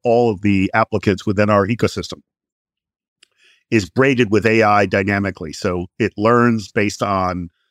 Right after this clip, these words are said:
a variety of other attributes so that we can find ways to say yes. <coughs> Pardon me. I also think that, you know,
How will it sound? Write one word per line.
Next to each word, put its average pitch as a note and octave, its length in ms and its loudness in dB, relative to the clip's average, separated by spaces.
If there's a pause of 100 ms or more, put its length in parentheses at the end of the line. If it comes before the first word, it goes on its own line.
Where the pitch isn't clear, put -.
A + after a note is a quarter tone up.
(140)
a G#2 60 -12
variety A#2 480 2
of G#2 140 0
other G2 340 2
attributes G2 560 -4
so A2 160 -2
that G2+ 180 2
we G#2+ 120 -4
can F#2 300 -4 (400)
find C3 360 0
ways G#2+ 280 2
to G2 100 -10
say G2 180 0
yes. F#2 400 -8 (480)
<coughs> - 880 -20
Pardon - 200 0
me. - 160 -2 (240)
I A#2+ 140 2
also D#3+ 420 2
think A2 360 0
that, G#2+ 280 2 (480)
you A2+ 80 -2
know, G#2+ 280 2